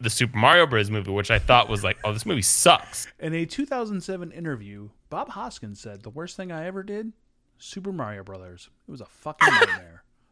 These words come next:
Speaker 2: The whole experience was a nightmare." <laughs>
Speaker 1: I don't doubt it. For him, probably fucking sucked. For me watching it, fucking grand.
Speaker 2: I
Speaker 1: I
Speaker 2: will,
Speaker 1: loved it.
Speaker 2: I will rate it as a four. We have our first entry
Speaker 1: <laughs>
Speaker 2: into the Pressing Reset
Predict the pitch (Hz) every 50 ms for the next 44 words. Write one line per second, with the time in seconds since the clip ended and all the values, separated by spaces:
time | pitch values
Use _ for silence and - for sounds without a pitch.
0 | _ _ - - - - 160 196 220 196 - - 240 220 220 202 214 - 104 104
1 | 104 98 98 98 95 92 92 92 92 85 85 87 _ _ _ _ _ _ _ _
2 | _ _ _ _ _ _ _ _ - - 285 - - - - - - - - _
3 | _ _ _ - 190 - - 185 208 240 240 240 220 233 220 240 269 165 110 98
4 | - 143 151 190 220 254 269 - - 277 214 208 233 247 - - 247 226 - 196
5 | - - 269 240 180 - - - 160 156 170 190 208 180 160 151 165 165 - 254
6 | 254 254 240 - - - - - 269 214 - - 226 190 170 165 165 165 185 208
7 | 233 196 107 76 80 87 - - - 127 147 185 202 190 160 160 170 170 196 196
8 | 160 139 110 92 82 - - _ _ _ - 123 127 143 156 160 160 151 143 139
9 | 135 131 127 123 123 120 _ _ _ - 107 110 117 123 117 - - 110 98 95
10 | 95 95 98 - _ _ _ _ - 110 101 107 104 101 101 101 - - - -
11 | 175 196 196 - - - - 156 151 151 156 - - 143 139 135 135 131 131 -
12 | 120 123 113 120 120 113 110 - - - 156 156 147 - 160 160 156 156 131 123
13 | 131 135 135 127 117 - 127 117 113 113 - - -